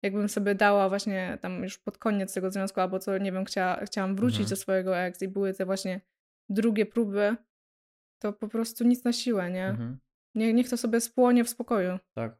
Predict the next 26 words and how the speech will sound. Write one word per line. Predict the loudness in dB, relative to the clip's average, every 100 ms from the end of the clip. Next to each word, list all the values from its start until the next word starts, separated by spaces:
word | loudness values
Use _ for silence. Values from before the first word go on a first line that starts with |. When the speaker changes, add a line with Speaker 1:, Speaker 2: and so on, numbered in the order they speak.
| -16
Speaker 2:
bo | -8
to | -6
jest | -6
właśnie | -8 -8 -6
ważne | -6 -6 -8 -6
i | -6 -6 -8 -12 _ _ _ _ _ _ _ _
tak | -6 -4
jak | -2
właśnie, | -4 -4 -6 -4
wiesz, | -4
będąc | -4 -4 -2 -2 -4
w | -6
związku | -6 -4 -4 -6 -6 -4 -4 -8 _ _ _ -6
i | -4
m-, | -2 -2
nie | 0
mając | 2 2 0 -4
jednocześnie | -6 -6 -6 -2 -2 -2 -10 _ _
taką | -12 -6 -6
perspektywę | -6 -8 -12 -6 -6
w | -2
głowie, | -2 -2
wiesz, | -4 -6
tego, | -6 -6 -4
że, | -2 -2
wiesz, | -4 -6 -12 -16